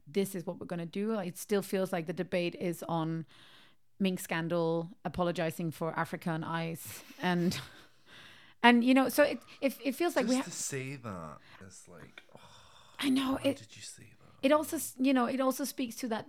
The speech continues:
Speaker 1: this huge issue which I see, which Danish politics, or generally also with, like, Denmark as a, as a society right now, is that it is still really much run by white Westerners, Danes,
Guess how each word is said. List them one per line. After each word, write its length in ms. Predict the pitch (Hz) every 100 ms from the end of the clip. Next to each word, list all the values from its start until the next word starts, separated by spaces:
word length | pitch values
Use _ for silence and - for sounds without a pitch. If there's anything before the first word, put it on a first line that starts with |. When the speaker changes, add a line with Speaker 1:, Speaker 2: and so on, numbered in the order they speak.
| 226
Speaker 1:
this 180 | 240 233
huge 400 | - 233 226 -
issue 280 | 208 208 220
which 200 | 190 190 -
I 100 | 196
see, 320 | 208 196 190 190
which 280 | 190 -
Danish 360 | - 196 185 -
politics, 420 | 185 175 175 180
or 60 | 202
generally 480 | 180 233 247 226 185
also 280 | 180 190 185
with, 200 | 175 170 - - _ -
like, 240 | 175 - -
Denmark 440 | 185 180 170 -
as 220 | - -
a, 240 | 170 160 -
as 220 | 175 -
a 160 | 180 185
society 440 | - - 175 165
right 160 | 165 165
now, 180 | 165 165
is 180 | 180 -
that 160 | - - - - - - - - - _ -
it 140 | 254
is 120 | 247
still 300 | - 240 233
really 300 | 208 226 226 214
much 340 | 196 196 196 190
run 340 | 185 190 196
by 460 | 190 180 175 175 - - - - -
white 580 | 185 170 196 185 185 - - _ -
Westerners, 880 | 170 214 - - 208 214 208 - - 180 _ _ _ _ - -
Danes, 600 | 196 185 185 180 185 -